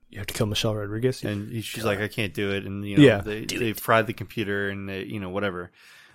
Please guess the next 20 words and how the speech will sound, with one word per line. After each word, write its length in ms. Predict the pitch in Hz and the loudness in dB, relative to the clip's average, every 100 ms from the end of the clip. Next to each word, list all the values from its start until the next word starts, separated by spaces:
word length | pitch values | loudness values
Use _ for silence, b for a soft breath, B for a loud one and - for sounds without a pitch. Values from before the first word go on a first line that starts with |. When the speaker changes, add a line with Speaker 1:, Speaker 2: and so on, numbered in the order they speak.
| b | b
Speaker 2:
Like, 160 | 127 123 | 2 6
that's 200 | 156 170 | 4 4
like 140 | 202 | 2
a 160 | 156 117 | 4 4
moral 920 | 107 104 104 120 123 117 110 101 92 - - - - | 2 -2 4 6 6 6 4 4 0 -10 -20 -20 -10
question. 720 | - 113 113 - 85 80 90 b b b _ _ b b b b | 2 2 2 -2 -6 -8 -14 b b b _ _ b b b b
Speaker 1:
Yeah, 160 | 131 127 | 8 8
that 160 | 127 | 10
was 160 | 143 151 | 8 8
tough. 260 | - 147 - | 12 12 12
I 80 | |
was 320 | 131 139 143 143 | 6 6 4 2
like, 460 | 156 143 131 - _ - | 6 8 8 4 _ -2
"What's 180 | 127 | 0
Speaker 3:
Yeah. 20 | - | 2
Speaker 1:
gonna 140 | 135 | 2
happen 280 | 110 - 117 | 4 4 6
here?" 420 | 110 113 131 156 123 180 B | 8 10 12 12 8 -4 B
<laughs> 260 | B - | B -16
Speaker 2:
Yeah. 280 | - 95 87 | -12 -10 -10